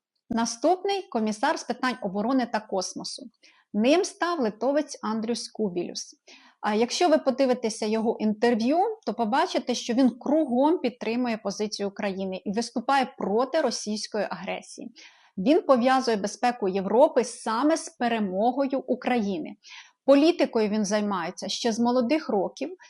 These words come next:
е, коли приєднався до руху за незалежність Литви від Радянського Союзу. Андрюс Кубілюс був прем'єр-міністром Литви,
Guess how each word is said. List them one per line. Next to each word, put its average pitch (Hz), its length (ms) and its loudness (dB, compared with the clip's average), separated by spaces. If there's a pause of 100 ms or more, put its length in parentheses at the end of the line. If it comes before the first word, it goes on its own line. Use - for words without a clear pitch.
(240)
е, 214 120 2
коли 262 240 6
приєднався 269 640 2
до 220 160 2
руху 262 240 0
за 220 120 -4
незалежність 220 840 -2
Литви 214 500 2 (160)
від 233 220 2
Радянського 202 640 -2
Союзу. 180 640 -8 (400)
Андрюс 339 440 2
Кубілюс 294 540 2
був 247 240 -2
прем'єр-міністром 226 880 -2
Литви, 208 380 0